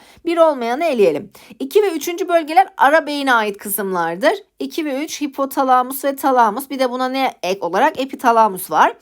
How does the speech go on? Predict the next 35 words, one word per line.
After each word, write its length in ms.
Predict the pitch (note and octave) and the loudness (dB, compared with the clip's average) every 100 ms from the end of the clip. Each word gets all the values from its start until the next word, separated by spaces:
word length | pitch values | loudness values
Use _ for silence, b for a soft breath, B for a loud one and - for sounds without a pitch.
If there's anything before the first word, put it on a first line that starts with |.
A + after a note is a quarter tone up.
| B B B - | B B B 0
Dördüncü 480 | C4+ D4 D4+ E4+ F4 | 4 4 0 -4 0
bölge 280 | F4+ F4 D#4 | 0 0 -4
vücudun 440 | C#4+ D#4 C#4+ D#4+ | -6 -6 -6 -2
dengesini 480 | D#4 D#4 D4+ - D#4+ | 0 0 -4 -6 -4
sağlar. 500 | - D4 C4+ C#4 C#4 | 2 4 6 4 4
Burası 320 | C4+ C#4 C#4 | -2 -2 -4
beyincik 440 | C#4 C#4 C#4 D4 B3+ | -6 -6 -6 -6 -4
mi? 240 | A#3 B3 | -4 -4
Evet, 320 | A#3+ A#3+ B3 A3+ | -4 -2 -4 -4
bu 100 | A#3 | -4
da 140 | A3 | 0
doğru 280 | G3+ F3 D#3+ | 2 2 2
oldu. 280 | D#3+ F#3+ A#3+ | -2 -2 -2
O 60 | |
zaman 300 | B3 C4 B3+ | -2 -6 -6
bir, 140 | C4+ B3+ | -6 -8
iki, 240 | A3 B3+ | -10 -10
üç 260 | C#4+ D4+ C#4 | -10 -4 2
doğru 300 | C#4 C4 A#3 | 4 6 4
olmuş 300 | F3 E3 E3+ | 2 -4 -6
oldu. 440 | C3+ F3 C#4 F#4 _ _ _ _ _ _ _ _ - | -6 0 0 0 _ _ _ _ _ _ _ _ -4
Beşinci 420 | A#3+ C#4+ E4+ E4 | -4 -2 -4 2
bölge 240 | D#4+ D4+ | 2 2
görme 440 | D4 C#4 D4 D#4 D#4+ | 0 2 2 2 -4
ve 100 | D4+ | -6
işitme 400 | D4 D4+ D4 D4 | -6 -6 -4 -2
reflekslerini 760 | C#4 C4+ C4+ C4 C4 C4 C#4 | -2 -2 -4 -2 -4 -4 -4
düzenler 600 | G#3+ G3 F#3 E3 D#3+ E3 | -4 2 2 0 -6 -6
diyor. 120 | B3 C4 | -6 -6
Beşinci 420 | C#4 D4+ C#4+ C#4+ | -6 -8 -8 -4
bölge 300 | C#4 C4+ F4 B4 B B - | -4 0 -2 -2 B B -4
omurilik 440 | D4 D#4 D4 A#3 | -2 -2 -4 -4
soğanı. 340 | - G3+ F3+ | -4 -6 -6
Burası 360 | F#3+ C4 C#4 D#4 | -4 -2 -2 -2
neydi? 320 | E4 F#4 D4 | -2 -2 -2